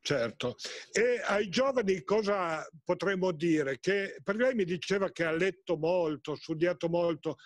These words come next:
Quanto è import-, adesso ci sono anche le scuole chiuse, sembra che non interessi a nessuno cosa fanno i giovani, invece è importante che imparino qualcosa, che leggano,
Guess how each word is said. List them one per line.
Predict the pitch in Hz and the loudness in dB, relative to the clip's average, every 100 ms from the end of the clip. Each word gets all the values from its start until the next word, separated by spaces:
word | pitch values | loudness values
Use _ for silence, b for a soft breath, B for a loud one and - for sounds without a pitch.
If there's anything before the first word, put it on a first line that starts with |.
| b b | b b
Quanto | 233 262 - | 0 0 0
è | 202 | 0
import-, | 165 190 165 | 2 -2 0
adesso | 202 233 214 | 0 0 0
ci | 170 165 | -4 -4
sono | 190 190 | -2 0
anche | 202 175 180 | 0 0 0
le | 160 | 0
scuole | - 190 175 156 | 0 2 2 0
chiuse, | - 226 196 156 | -2 0 2 0
sembra | 131 220 202 170 | 0 0 0 0
che | 180 175 - B B | 0 -2 -4 B B
non | - 208 208 | -2 0 0
interessi | 165 - 202 214 - | -2 0 2 0 0
a | 190 | 0
nessuno | 180 - 214 196 | 0 -2 0 0
cosa | - 151 143 | 0 0 0
fanno | 151 151 147 | -2 -2 0
i | |
giovani, | 135 156 135 131 | 0 0 2 0
invece | 135 190 185 165 127 - B B | 0 0 0 0 0 -2 B B
è | 143 | -4
importante | 139 156 127 175 175 143 127 | 0 -2 0 -2 -2 -2 -4
che | 120 | 0
imparino | 135 123 151 156 151 143 127 | -2 0 -2 0 2 0 0
qualcosa, | 147 135 160 175 160 | -2 0 0 0 0
che | 127 156 | -2 2
leggano, | 151 170 147 143 139 139 | 2 2 0 -2 0 -2